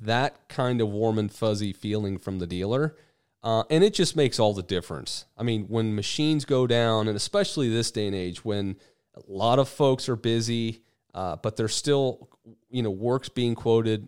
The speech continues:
a lot of places with pretty tight margins. I mean, everyone's fighting over labor. Uh, all the machines are going up in price, uh, because of the new features and so on and so forth.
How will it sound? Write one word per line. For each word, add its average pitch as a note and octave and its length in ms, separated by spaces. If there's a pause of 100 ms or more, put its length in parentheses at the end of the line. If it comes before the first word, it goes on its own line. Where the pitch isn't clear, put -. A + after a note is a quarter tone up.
(140)
a G2 100
lot G#2+ 360
of A2+ 100
places A2 500
with G2 160
pretty A#2 220
tight G#2+ 300
margins. A2 640
I G#2+ 60
mean, F#2 160 (160)
everyone's A2+ 360
fighting A2 400
over A2 220
labor. A2 640 (420)
Uh, F2 360
all A#2+ 240
the B2 80
machines A2+ 680 (300)
are G2+ 140
going G2 360 (160)
up A#2+ 220
in A2+ 160
price, A2+ 760 (380)
uh, G2 240
because G#2+ 280
of A2 40
the A2+ 140
new A#2 80
features A2 560
and G#2 120
so G#2 220
on G#2 120
and G#2 80
so G2+ 200
forth. A2+ 460